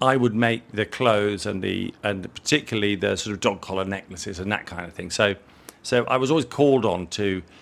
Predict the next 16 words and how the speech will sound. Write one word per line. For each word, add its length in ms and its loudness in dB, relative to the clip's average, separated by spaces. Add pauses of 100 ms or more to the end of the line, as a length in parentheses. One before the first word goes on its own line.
(140)
my 160 0
kind 220 -2
of 120 -8
place, 420 2
the 100 -2
way 160 6
I 140 6
fitted 500 -4
in 360 -2 (440)
was 280 -2
to 120 -8
be 240 0
the 140 -2
maker 580 -2
of 140 -12
things. 600 -14